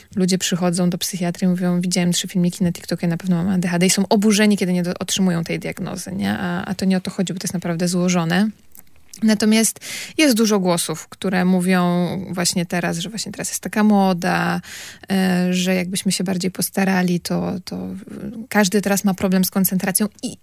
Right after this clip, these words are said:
co do zasady, to nie jest jakby błędne jakby też zdanie, no bo prawda jest taka, że praktycznie wszystkie objawy A D H D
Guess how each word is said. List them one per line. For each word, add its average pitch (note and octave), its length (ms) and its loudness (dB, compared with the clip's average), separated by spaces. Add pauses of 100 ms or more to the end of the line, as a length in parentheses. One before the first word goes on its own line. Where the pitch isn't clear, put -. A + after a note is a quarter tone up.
(120)
co C4 240 2
do A#3 140 2
zasady, A#3 720 2 (540)
to E4 120 0
nie B3 220 2
jest - 380 -2 (460)
jakby A3+ 400 -2 (1000)
błędne A#3+ 640 4
jakby B3+ 220 -2
też D4+ 160 -4
zdanie, F4+ 400 -2
no A3+ 120 2
bo A#3 280 -2
prawda B3 340 -2
jest C4+ 120 0
taka, B3+ 220 -4
że B3 140 -2 (240)
praktycznie A3+ 460 -4
wszystkie F#4+ 420 -2
objawy A3 340 2
A F#3+ 80 -2
D G3 100 0
H F#3+ 160 -2
D E3+ 260 0